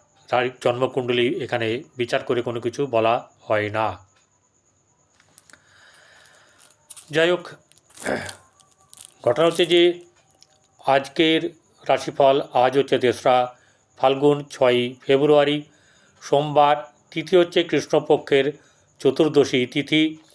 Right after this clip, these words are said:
সন্ধ্যা পাঁচটা পঁয়ত্রিশ মিনিট পর্যন্ত অবস্থান করবে, তারপরেই কিন্তু অমাবস্যা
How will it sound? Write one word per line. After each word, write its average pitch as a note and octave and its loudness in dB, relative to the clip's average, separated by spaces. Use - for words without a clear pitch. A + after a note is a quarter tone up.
সন্ধ্যা D3+ 2
পাঁচটা C#3+ 0
পঁয়ত্রিশ C#3 -2
মিনিট C#3 -2
পর্যন্ত C3+ 2
অবস্থান C3+ 2
করবে, D3+ 2
তারপরেই F3 2
কিন্তু D3+ -2
অমাবস্যা C3 2